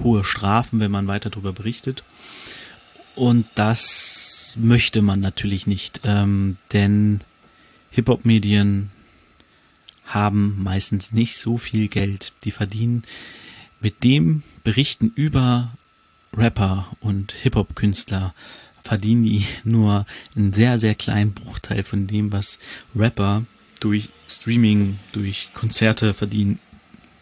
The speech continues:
Häufig sind es dann auch Künstler, Künstler,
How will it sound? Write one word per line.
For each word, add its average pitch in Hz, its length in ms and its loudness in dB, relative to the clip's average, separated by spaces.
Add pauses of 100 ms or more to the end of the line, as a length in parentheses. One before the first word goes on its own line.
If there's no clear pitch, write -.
(920)
Häufig 120 340 0
sind 113 160 2
es 107 120 0
dann 120 180 -4
auch 104 260 -2
Künstler, 120 500 -2 (200)
Künstler, 123 600 2